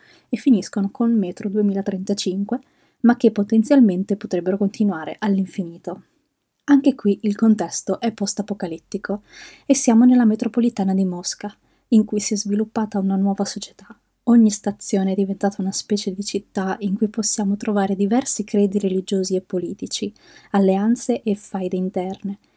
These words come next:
il tutto mentre la superficie si popola di creature mostruose. Il libro è molto godibile, fresco, frenetico. Sembra strano da dire, ma è action. Ed è uno spasso perdersi tra i binari in cui è ambientato.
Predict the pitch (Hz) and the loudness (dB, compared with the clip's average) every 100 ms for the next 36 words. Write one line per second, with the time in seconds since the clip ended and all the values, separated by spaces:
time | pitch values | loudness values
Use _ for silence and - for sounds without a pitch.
0 | _ _ - 226 - 302 - 240 208 208 | _ _ -4 -4 -4 -6 0 2 2 0
1 | 214 208 - 226 220 - 214 254 - 208 | -4 -8 -6 -6 -4 -6 -4 -2 -4 -4
2 | 202 202 233 226 202 - 196 - 196 190 | -4 -2 -2 -2 -2 -6 -8 -4 -2 -2
3 | 185 - - 185 196 208 208 - _ _ | -4 -6 -6 -8 -8 -8 -10 -14 _ _
4 | _ _ _ _ 233 233 294 262 220 262 | _ _ _ _ -2 4 6 6 8 8
5 | 277 208 220 196 180 190 208 - _ _ | 6 2 0 -2 -4 -4 -6 -10 _ _
6 | - 220 196 - - 202 220 208 185 202 | -2 2 2 0 -6 -4 0 0 0 -6
7 | - - 202 _ _ _ _ - 269 277 | -14 -14 -14 _ _ _ _ 4 6 6
8 | 285 - 339 311 214 202 262 247 185 185 | 2 0 2 4 4 2 2 2 0 -2
9 | 196 226 214 - - 220 - - - 208 | -6 -6 -6 -8 -6 -6 -6 -6 -6 -6
10 | 208 208 214 - _ _ - 247 285 269 | -6 -6 -8 -14 _ _ 0 6 10 10
11 | 269 - 247 - - - 202 196 190 196 | 8 2 -4 -4 -4 -6 -2 -2 0 -2
12 | - 202 - 190 190 202 190 185 190 202 | -4 -4 -2 -2 0 0 0 0 0 2
13 | 208 185 180 180 185 180 180 180 - | 4 4 2 -2 -4 -4 -8 -10 -14